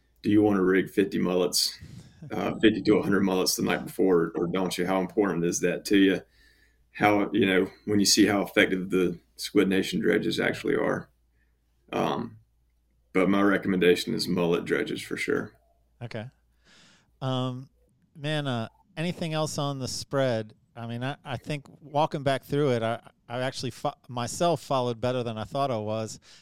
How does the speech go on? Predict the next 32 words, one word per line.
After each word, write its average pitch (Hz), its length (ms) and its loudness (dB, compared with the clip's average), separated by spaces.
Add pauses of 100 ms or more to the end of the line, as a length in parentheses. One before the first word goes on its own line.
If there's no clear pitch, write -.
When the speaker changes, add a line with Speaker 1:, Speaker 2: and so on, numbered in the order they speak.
(120)
Speaker 2:
And 127 120 -4
in 113 100 -4
part, 160 260 2
that's 120 140 0
because 123 260 2
we're 123 80 -2
talking 135 280 0
about 117 180 0
five 131 320 0
lines 113 380 -6
and 113 100 -10
not, 113 320 -6
you 127 120 -12
know, 104 320 -10
seven 120 580 -6 (100)
or 113 160 -6 (280)
plus - 300 -4
lines. 107 440 -10 (580)
Anything 170 340 -6
else 175 220 -4
on 190 80 4
the 196 60 4
Speaker 1:
Yeah. - 20 2
Speaker 2:
spread 165 280 0
that 156 120 0
you've 160 120 -8
thought 165 260 0
of 156 140 -2
while 156 160 0
we've 156 100 -4
been 156 120 -8
talking? 170 380 -6